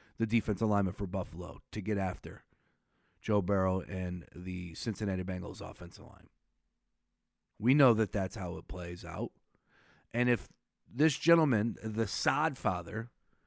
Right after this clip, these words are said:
who has affiliation with Kansas City,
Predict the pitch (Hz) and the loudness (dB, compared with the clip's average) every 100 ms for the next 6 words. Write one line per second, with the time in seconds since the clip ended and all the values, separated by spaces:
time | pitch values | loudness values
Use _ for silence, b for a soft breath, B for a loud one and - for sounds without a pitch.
0 | _ _ - 131 123 117 104 - _ _ | _ _ 2 6 6 6 2 -6 _ _
1 | _ _ _ _ - 135 120 - 160 135 | _ _ _ _ 0 0 0 2 6 6
2 | 151 139 147 131 98 139 131 104 - 139 | 6 2 0 -2 -2 -2 -2 -4 -2 0
3 | 113 | 0